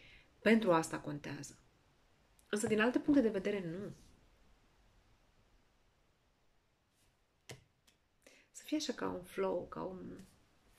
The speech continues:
ca un flux. Să treacă prin mâinile mele cartea, să o citesc, să-mi placă, să rețin ceva, să integrez în viața mea.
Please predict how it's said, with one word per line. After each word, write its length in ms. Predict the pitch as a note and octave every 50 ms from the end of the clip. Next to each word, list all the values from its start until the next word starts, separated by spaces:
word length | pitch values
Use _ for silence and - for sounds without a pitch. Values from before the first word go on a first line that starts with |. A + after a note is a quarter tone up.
| _ _ _ _ _ _ _ _ _ _ _ _ _ _ _ _
ca 100 | - F#3
un 120 | F#3 F3+ F3+
flux. 520 | - - F#3+ F3 E3+ - - - - - - - - - - - - _ _ _ -
Să 80 | - F#3+
treacă 460 | - - F#3 F#3+ F#3+ F#3+ - A3 G#3
prin 200 | - - G#3+ G#3
mâinile 320 | G#3 G#3+ G#3+ G#3+ G3+ G3
mele 260 | F#3 F#3 F#3+ G3 F#3+
cartea, 760 | G3 - F3+ F3+ F3+ F3+ - - F3+ F3+ F3+ F3+ F#3 F#3 - - - _ _ _
să 160 | - - - G3+
o 60 | G3
citesc, 460 | G3+ - G3 - - F3+ F3 F3 F3
să-mi 180 | - F3+ F3+ F3+
placă, 840 | F#3 F3+ F3 F3 E3+ E3+ E3+ E3+ - - E3+ E3+ E3+ E3+ F3 F3 - - - _ _ _ _ - _ _ _ _ _ _ _
să 140 | - - F#3
rețin 480 | F3+ F3+ F3+ - - F3+ F3 F3 F3 F3
ceva, 300 | - F#3+ F3+ F#3 F#3 F#3
să 120 | F#3 F#3+
integrez 580 | F#3 F#3 F3 F#3+ F3+ - F#3 F3+ F#3 G3 G3 G#3+
în 100 | A3+ G#3+
viața 320 | G#3+ G3 F#3 F#3 F#3+ F#3
mea. 180 | F3+ F3+ C4